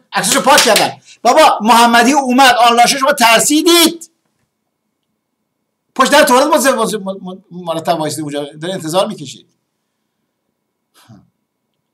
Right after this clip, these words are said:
حالا ببین نسل جوان با شما چیکار کنه. و در تاریخ خواهد موند. اشتباهه. البته اینا بهتون بگم، بلافاصله کنگره شما خیلی کار دیگه خواهد کرد و اکثر شماها معلق خواهید شد. شک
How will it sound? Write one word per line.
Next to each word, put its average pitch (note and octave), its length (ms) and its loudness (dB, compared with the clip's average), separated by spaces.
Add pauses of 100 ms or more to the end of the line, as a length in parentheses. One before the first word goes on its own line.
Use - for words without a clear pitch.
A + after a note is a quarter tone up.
(880)
حالا C3+ 200 -16
ببین D3+ 180 -14
نسل D3 240 -14
جوان A#2 200 -14
با - 80 -20
شما - 160 -20
چیکار - 400 -20
کنه. - 200 -20 (1040)
و F#2+ 60 -20
در G#2 160 -16
تاریخ B2 320 -18
خواهد A#2 400 -18
موند. - 340 -20 (320)
اشتباهه. G#2 580 -16 (500)
البته C3+ 200 -8
اینا G3+ 220 -6
بهتون G3 220 -8
بگم، D3+ 260 -6
بلافاصله C#3+ 560 -8
کنگره C3+ 440 -12
شما C#3 200 -10
خیلی D#3 180 -8
کار C#3 160 -8
دیگه C#3 120 -12
خواهد D3+ 200 -10
کرد D#3 180 -10 (180)
و D3+ 100 -4
اکثر G#3 280 -4
شماها F#3+ 580 -4
معلق E3+ 380 -2
خواهید C3 240 -8
شد. - 80 -12
شک D4+ 360 -2